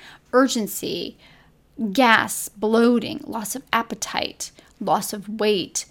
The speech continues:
mucus, blood in the stool, or it could be blood in the, they don't mention this, but blood in the toilet is another sign as well. Upset stomach. And then they go on to say less common, but also present sometimes are symptoms like fever,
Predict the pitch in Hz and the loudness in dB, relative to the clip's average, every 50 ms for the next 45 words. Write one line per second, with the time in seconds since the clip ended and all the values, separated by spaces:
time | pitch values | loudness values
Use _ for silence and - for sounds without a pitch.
0 | _ _ _ _ _ _ - 208 208 220 262 294 285 285 - - - - - - | _ _ _ _ _ _ -4 0 6 8 10 10 8 8 2 -10 -8 -8 -10 -10
1 | _ - 196 202 202 214 226 214 214 - - 233 220 220 220 208 - - 202 214 | _ -8 -6 -4 -2 0 -2 -2 -4 -4 -4 -4 -2 -2 -4 -4 -6 -6 -6 -4
2 | 208 - - - - 285 294 294 254 196 - - - 339 - - 262 - - 302 | -4 -4 -4 0 4 4 6 6 6 4 2 4 2 2 2 0 -8 -8 -4 -2
3 | 294 277 254 214 208 202 190 190 190 196 220 - - - - - 247 254 240 185 | 0 0 0 0 0 0 0 0 0 -2 -6 -8 -10 -4 0 2 2 4 2 2
4 | 180 208 214 208 - - - 190 185 - - 190 190 - 190 190 190 196 196 180 | 0 0 0 0 -2 -4 -4 -6 -6 -4 -4 -4 -2 0 0 2 2 0 -2 -6
5 | 185 - - - - 240 220 196 190 190 - 190 190 - - 196 185 214 233 233 | -8 -10 -6 0 2 2 2 2 0 -2 -4 -8 -8 -8 -8 -8 -8 -8 -8 -6
6 | - - - - 185 185 202 196 208 208 - - - 214 214 214 - - - _ | -6 -6 -4 -4 -4 -4 -4 -6 -8 -10 -10 -6 -2 0 0 0 0 -4 -8 _
7 | - - - - - - - _ _ - 226 220 226 - - - - - - - | -18 -20 -20 -20 -20 -20 -20 _ _ 4 4 4 4 2 -4 -4 -4 -4 -4 -6
8 | - - 220 220 226 240 - - - _ - - - _ _ - - - - - | -4 -2 0 2 4 4 2 0 -6 _ -20 -20 -20 _ _ -20 -20 -18 -8 -2
9 | 220 226 233 233 240 233 226 208 233 214 214 214 208 214 202 - - 214 208 202 | 0 4 6 6 6 6 4 2 0 0 0 -2 -2 -2 -2 0 0 0 0 0
10 | 196 151 120 - - - - - - - 302 370 392 339 254 208 202 208 220 247 | 0 -2 -4 -4 -6 -10 -10 -4 0 2 4 6 6 6 4 4 2 0 -2 -2
11 | 262 - 220 - - - 226 262 339 339 - 285 247 226 - - - - 180 170 | -2 -2 -2 -2 -2 0 0 0 0 -2 -2 -4 -4 -4 -6 -8 -4 -4 -4 -2
12 | - 202 - 294 - - 208 208 202 - - 185 208 202 202 - 214 208 202 - | -4 -6 -6 -8 -8 -6 -8 -8 -8 -6 -6 -6 -6 -6 -6 -6 -6 -8 -8 -6
13 | - 208 196 - 202 196 190 - - 190 185 226 220 226 233 - - - - - | -8 -8 -6 -6 -6 -8 -6 -8 -8 -6 -6 -6 -6 -8 -8 -12 -16 -16 -2 4
14 | 311 302 311 311 208 196 - - - | 6 8 8 8 6 4 -2 -2 -4